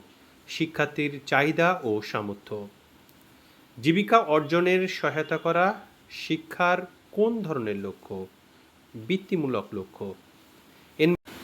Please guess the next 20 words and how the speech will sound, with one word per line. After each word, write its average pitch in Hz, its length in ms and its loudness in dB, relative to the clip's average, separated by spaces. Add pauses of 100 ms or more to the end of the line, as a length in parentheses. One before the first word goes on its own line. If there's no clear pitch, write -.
(120)
এনভায়রনমেন্ট 180 1200 10 (100)
কথাটি 185 580 4
যে 123 160 4
শব্দ 123 380 0
থেকে 180 460 2
উদ্ভব 127 360 2
হলো 147 400 4 (400)
তা 151 100 6
হলো 170 340 6
এনভায়রন। 131 840 4 (1500)
ভারতে 190 380 6
প্রথম 208 500 2
কোথায় 190 600 2 (280)
দূরশিক্ষা 202 840 0
পঠন 151 320 0
পাঠন 170 360 2
চালু 117 340 -4
হয়? 117 340 0 (680)
দিল্লি 196 300 2
বিশ্ববিদ্যালয়ে। 107 920 -2